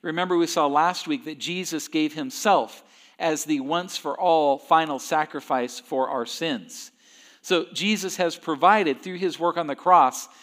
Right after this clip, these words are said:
this forgiveness for us. It's for us, though, to access that, to appropriate it in our lives, so that we can be forgiven, so that our guilt can be removed.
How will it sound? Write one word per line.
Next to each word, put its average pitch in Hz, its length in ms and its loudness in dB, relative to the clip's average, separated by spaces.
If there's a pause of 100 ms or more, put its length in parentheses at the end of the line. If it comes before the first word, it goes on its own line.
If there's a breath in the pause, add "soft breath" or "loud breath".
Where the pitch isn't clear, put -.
(200 loud breath)
this 175 220 0
forgiveness 175 680 -2
for 185 360 4
us. - 380 0 (460 soft breath)
It's - 260 -2
for - 260 0
us, 214 260 2
though, 175 200 0
to 151 180 -2
access 156 520 0
that, 104 300 0
to 156 80 -4
appropriate 151 680 -2
it 135 100 -4
in 147 140 -4
our 139 160 0
lives, 123 540 0 (340 soft breath)
so 185 220 0
that 190 240 6
we 175 100 2
can 170 180 -10
be 151 140 -2
forgiven, 135 540 -4
so 147 220 -6
that 151 300 4
our 139 140 0
guilt 131 320 -4
can 131 140 -10
be 123 100 -4
removed. 139 560 -8